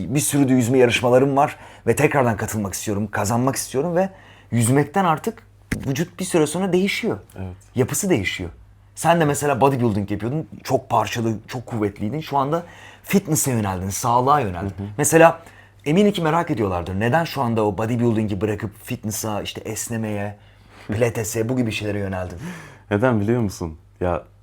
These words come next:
Speaker 2: hani halk arasında taraklı olarak bilinen ayak var ya, şu şekilde ayakta iç çukur var.
Speaker 1: Aynen.
Speaker 2: O tıptaki isim Pescavus bunun. Ee,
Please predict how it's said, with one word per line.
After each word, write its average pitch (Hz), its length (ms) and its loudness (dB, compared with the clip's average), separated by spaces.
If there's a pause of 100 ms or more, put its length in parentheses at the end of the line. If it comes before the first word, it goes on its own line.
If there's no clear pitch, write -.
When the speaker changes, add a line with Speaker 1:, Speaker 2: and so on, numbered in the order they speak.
(140)
Speaker 2:
hani 127 320 0 (200)
halk 117 300 2
arasında 123 280 0
taraklı 110 360 2
olarak 113 260 2
bilinen 107 200 2
ayak 107 260 0
var 135 140 4
ya, 87 120 2
şu - 160 -8
şekilde 85 540 -2 (280)
ayakta 92 480 0 (220)
iç 104 160 -2
çukur - 240 -6
var. 82 320 -4 (220)
Speaker 1:
Aynen. 98 220 -2 (800)
Speaker 2:
O 147 360 6 (200)
tıptaki 135 340 0
isim 135 140 -2
Pescavus 120 580 2
bunun. 120 240 -4 (300)
Ee, - 80 -10